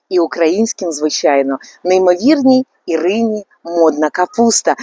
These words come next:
Це дизайнер з міста Києва, столиці нашої України, найкращої країни світу. І так,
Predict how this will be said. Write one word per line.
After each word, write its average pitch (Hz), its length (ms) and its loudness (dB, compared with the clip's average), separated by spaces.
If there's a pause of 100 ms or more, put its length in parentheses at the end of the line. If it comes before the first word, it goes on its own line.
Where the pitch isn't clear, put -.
(100)
Це - 160 2
дизайнер 240 540 2
з - 160 -8
міста 254 560 0
Києва, 254 720 2
столиці 269 600 2
нашої 226 420 4
України, 214 480 2
найкращої 254 600 0
країни 202 420 0
світу. 170 440 -6 (320)
І 262 100 0
так, 170 280 0